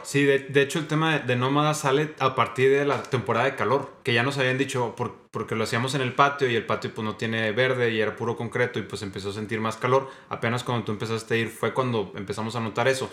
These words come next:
Entonces, fue de que hay que sa-, a tratar de hacerlo en lugares frescos.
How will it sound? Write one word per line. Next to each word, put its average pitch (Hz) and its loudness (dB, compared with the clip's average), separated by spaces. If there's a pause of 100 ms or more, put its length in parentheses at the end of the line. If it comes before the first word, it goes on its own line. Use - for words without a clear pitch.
(140)
Entonces, - -4
fue 120 4
de 113 2
que 117 2
hay 113 4
que - 2
sa-, 143 -2 (140)
a 107 -2
tratar 107 0
de 117 2
hacerlo 120 0
en 127 0
lugares 113 2 (160)
frescos. - -4